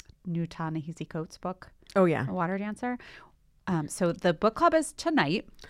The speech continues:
Speaker 1: I have not read the book. And also we have an ordinance committee hearing.
Speaker 2: Mm.
Speaker 1: So I really don't think I'll make it.
Speaker 2: <laughs>
Speaker 1: And even if I don't, I won't have anything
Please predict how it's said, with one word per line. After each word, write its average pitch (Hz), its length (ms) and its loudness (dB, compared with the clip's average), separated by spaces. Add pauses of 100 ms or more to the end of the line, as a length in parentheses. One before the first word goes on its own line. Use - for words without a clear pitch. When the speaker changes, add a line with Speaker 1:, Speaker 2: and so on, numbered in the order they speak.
(640)
Speaker 1:
I 190 60 6
have 170 200 6
not 160 400 2 (140)
read 214 240 10
the 170 40 0
book. 170 380 4 (400)
And 196 100 2
also 185 320 6
we 170 120 2
have 165 140 -2
an 156 180 -2
ordinance 151 480 -4
committee 147 400 -4
hearing. 143 420 -2
Speaker 2:
Mm. 151 580 0
Speaker 1:
So 226 380 4
I 196 140 4
really 180 360 2
don't 196 200 2
think 233 160 -4
I'll 269 140 8
make 175 260 2
it. 202 220 4
Speaker 2:
<laughs> - 60 -18 (420)
Speaker 1:
And 185 120 4
even 180 200 4
if 190 120 0
I 208 120 4
don't, 165 340 4 (220)
I 165 100 0
won't 156 220 0
have 160 240 0
anything 147 500 -2